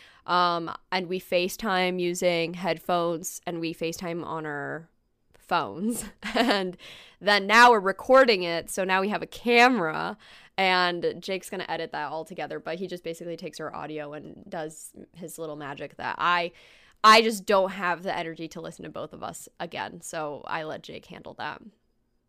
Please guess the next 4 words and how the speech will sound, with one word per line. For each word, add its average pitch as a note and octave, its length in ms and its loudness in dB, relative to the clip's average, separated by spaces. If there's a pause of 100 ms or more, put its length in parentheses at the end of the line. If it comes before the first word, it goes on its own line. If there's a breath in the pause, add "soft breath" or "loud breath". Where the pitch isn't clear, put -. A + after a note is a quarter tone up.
(320)
Yeah, F3+ 340 -6
<laughs> A3 60 -20
so - 1000 -4 (1400)
goodbye. E3+ 760 4